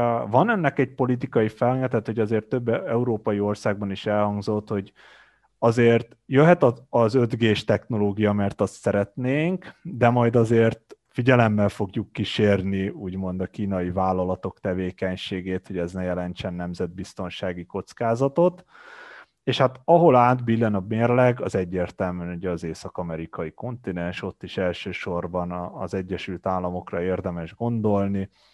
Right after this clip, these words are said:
ahol a Huawei nemzetbiztonsági kockázattá van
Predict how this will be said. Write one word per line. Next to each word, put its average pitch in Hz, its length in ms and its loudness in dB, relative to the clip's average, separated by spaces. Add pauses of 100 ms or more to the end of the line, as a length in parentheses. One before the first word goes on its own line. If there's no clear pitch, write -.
(140)
ahol 98 540 -2
a 104 100 0
Huawei 101 420 4
nemzetbiztonsági 98 1120 -2
kockázattá 92 1040 -2
van 90 420 -6